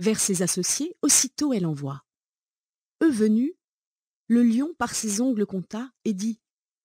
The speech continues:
Nous sommes quatre à partager la proie. » Puis, en autant de parts, le cerf, il dépeça. Prit pour lui la première en qualité de sire. Elle doit être à moi, dit-il. Et la raison, c'est que je m'appelle Lion.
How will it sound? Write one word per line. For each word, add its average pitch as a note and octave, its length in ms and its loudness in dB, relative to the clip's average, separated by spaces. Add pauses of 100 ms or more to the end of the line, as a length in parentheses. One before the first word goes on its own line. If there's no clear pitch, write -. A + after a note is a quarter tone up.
(140)
Nous B3+ 140 4
sommes A3+ 260 0
quatre A3 320 -6
à F3 60 -2
partager F3 400 -4
la D#3 120 -2
proie. » D#3+ 400 -10 (680)
Puis, A#3+ 300 -4 (120)
en F3+ 160 0
autant C4 200 -2
de G3+ 120 0
parts, F3+ 560 -4
le F#3 100 -4
cerf, F3+ 560 -2 (140)
il D3 180 -12
dépeça. - 640 -6 (840)
Prit G4 220 0
pour C#4+ 140 0
lui C4 180 0
la B3 100 0
première C#4 520 0
en A3 80 -2
qualité G3+ 340 -6
de G#3+ 80 -6
sire. F#3+ 540 -6 (500)
Elle E3+ 120 -4
doit F3+ 160 -2
être - 220 -4
à D#3 60 0
moi, F3 340 -6 (120)
dit-il. D3 520 -6 (920)
Et A#3+ 80 0
la B3+ 100 2
raison, C#4 400 2 (360)
c'est - 180 -10
que B3 100 -4
je A3+ 100 0
m'appelle B3 480 -4 (200)
Lion. G#3 340 -4